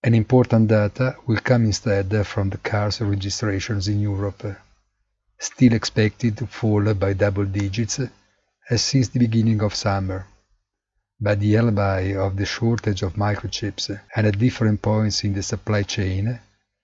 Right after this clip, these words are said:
will once again be a more than sufficient explanation to reassure the stock markets they show only timid correction. On the other hand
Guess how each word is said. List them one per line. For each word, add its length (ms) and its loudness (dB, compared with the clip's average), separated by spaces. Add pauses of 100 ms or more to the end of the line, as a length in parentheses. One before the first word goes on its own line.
(240)
will 160 6
once 320 4
again 580 0
be 140 2
a 20 2
more 300 2
than 200 -2
sufficient 640 -6
explanation 920 -2 (240)
to 120 -2
reassure 440 -2
the 160 -2
stock 260 -2
markets 560 -4 (360)
they 180 2
show 400 -2 (100)
only 320 2 (140)
timid 380 -2
correction. 640 -6 (2250)
On 200 2
the 100 4
other 180 2
hand 480 2